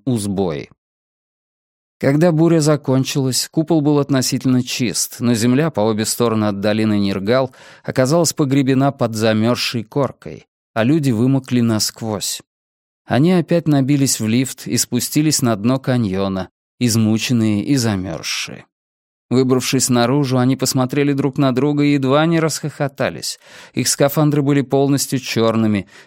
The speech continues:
за исключением лицевых панелей. Ниргал снял свой шлем, неудержимо рассмеялся, нагнулся, поднял с земли ком грязи и швырнул в толпу.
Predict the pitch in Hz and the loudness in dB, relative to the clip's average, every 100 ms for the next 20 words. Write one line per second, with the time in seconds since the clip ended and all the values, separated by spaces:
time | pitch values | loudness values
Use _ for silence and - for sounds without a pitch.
0 | - 139 165 - 127 117 117 113 107 101 | -4 0 0 0 0 0 0 2 0 -2
1 | - 101 95 92 - 98 92 90 65 - | -2 -4 -4 -6 -6 -4 -4 -6 -10 -14
2 | - _ _ _ _ _ _ _ - 127 | -18 _ _ _ _ _ _ _ -2 0
3 | 123 117 131 127 131 127 117 117 117 113 | 2 2 2 2 0 0 0 0 0 0
4 | 107 110 104 104 131 123 127 120 139 123 | -2 0 0 0 0 2 0 2 2 2
5 | 117 - 113 104 113 113 - 117 127 110 | 0 -2 -2 0 2 0 0 0 0 0
6 | 120 131 - 113 - 143 135 120 107 131 | 0 0 -2 -6 -2 0 0 0 0 0
7 | 139 131 131 117 113 143 147 135 214 170 | 0 0 0 0 0 0 2 0 0 0
8 | - 156 139 135 120 - 104 98 - 85 | -2 -2 0 0 -2 -4 -4 -4 -6 -14
9 | 67 | -14